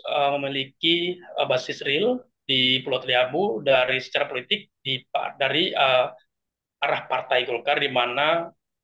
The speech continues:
Partai Golkar pada du-, Pileg, hasil Pileg dua ribu empat kemarin memiliki kursi terbanyak di D P R D Pulau Taliabu, dan di mana ketua dalam hal ini ketua D P R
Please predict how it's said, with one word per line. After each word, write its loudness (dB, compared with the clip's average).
Partai 0
Golkar 0
pada 2
du-, -10
Pileg, -4
hasil -4
Pileg -2
dua -2
ribu -2
empat 0
kemarin 2
memiliki -2
kursi -6
terbanyak 0
di -2
D -2
P -16
R -8
D 0
Pulau 0
Taliabu, -2
dan 0
di -4
mana 0
ketua 0
dalam -2
hal 0
ini 0
ketua 0
D -2
P -10
R -10